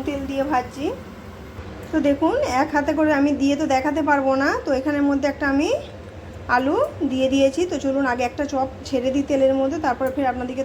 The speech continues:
দেখাচ্ছি। তো দেখুন, একটা আমি দিয়েছি, এই যে এটা হোক আগে, কারণ তেলটা যেহেতু অল্প পরিমাণে দিয়েছি, একটু বেশি তেল দিলে পরে বেশি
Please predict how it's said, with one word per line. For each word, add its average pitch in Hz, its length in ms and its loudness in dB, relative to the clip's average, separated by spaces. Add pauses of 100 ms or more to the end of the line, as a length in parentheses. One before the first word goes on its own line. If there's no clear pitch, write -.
দেখাচ্ছি। 254 360 -6 (600)
তো - 40 -4 (100)
দেখুন, 277 200 0 (160)
একটা 262 260 -2
আমি 285 100 -2 (120)
দিয়েছি, 269 340 -2 (120)
এই 262 120 -4
যে 302 80 2 (1900)
এটা 262 160 2 (100)
হোক 277 240 2 (120)
আগে, 269 180 -2 (240)
কারণ 269 220 0
তেলটা 269 340 0
যেহেতু 285 300 -4
অল্প 269 140 0 (120)
পরিমাণে 285 360 0
দিয়েছি, 269 220 -4
একটু 285 120 -6 (100)
বেশি 262 180 -2 (100)
তেল 285 240 -2
দিলে 277 200 0
পরে 285 120 2 (120)
বেশি 262 180 -4